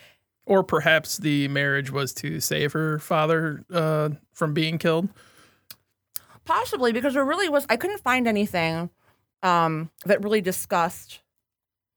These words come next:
Speaker 2: like that, like, in too much depth,
Speaker 1: Mm-hmm.
Speaker 2: like, if this person even got close enough to try to kill the
Speaker 1: Right,
Speaker 2: father.
Speaker 1: right.
Speaker 2: Um,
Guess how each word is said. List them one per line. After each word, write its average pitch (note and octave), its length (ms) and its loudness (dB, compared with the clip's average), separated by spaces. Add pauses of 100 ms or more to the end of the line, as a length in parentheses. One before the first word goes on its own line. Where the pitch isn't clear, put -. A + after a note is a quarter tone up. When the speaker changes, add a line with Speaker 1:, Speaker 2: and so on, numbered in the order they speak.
(640)
Speaker 2:
like F#3+ 240 0
that, F#3 300 0
like, G3+ 180 -2 (300)
in A3+ 160 -2
too B3+ 160 -8
much G#3 320 -6
depth, E3+ 460 -2
Speaker 1:
Mm-hmm. G3 100 4
Speaker 2:
like, E3+ 240 4
if G3 220 -2
this F3+ 240 -4
person G3 340 -4
even F#3 200 -4
got F3 180 0
close F#3 260 -2
enough E3+ 200 -4
to E3 120 -10 (140)
try E3+ 300 2
to F3 80 0
kill B2+ 200 -2
the - 80 -10
Speaker 1:
Right, C#3+ 240 2
Speaker 2:
father. F2 160 -2
Speaker 1:
right. B2+ 160 -4 (720)
Speaker 2:
Um, D#3+ 240 -6